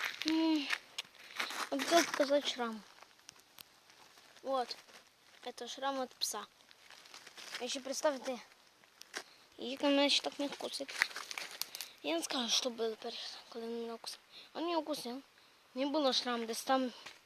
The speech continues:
два, десять, десь п'ять тижнів. П'ять тижнів не було цього шраму. А так, через ш-, сьомий тиждень вже починається сьомий тиждень. Хоп, уже шрам починається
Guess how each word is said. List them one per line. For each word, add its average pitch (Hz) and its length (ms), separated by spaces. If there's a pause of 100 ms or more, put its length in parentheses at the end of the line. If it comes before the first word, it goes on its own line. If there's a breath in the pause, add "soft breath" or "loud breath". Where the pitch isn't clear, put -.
(460)
два, 233 200 (560)
десять, 240 460 (720 loud breath)
десь - 140
п'ять - 220
тижнів. - 580 (680)
П'ять - 160
тижнів 254 380
не 330 80
було 277 220
цього 226 180
шраму. 240 320 (560 loud breath)
А 226 120
так, 302 220 (200)
через - 480 (760 loud breath)
ш-, - 280
сьомий 277 400
тиждень 277 380
вже 262 140
починається 262 640
сьомий 240 240
тиждень. 349 360 (540 loud breath)
Хоп, 440 380 (340)
уже 339 220
шрам 247 340
починається 254 520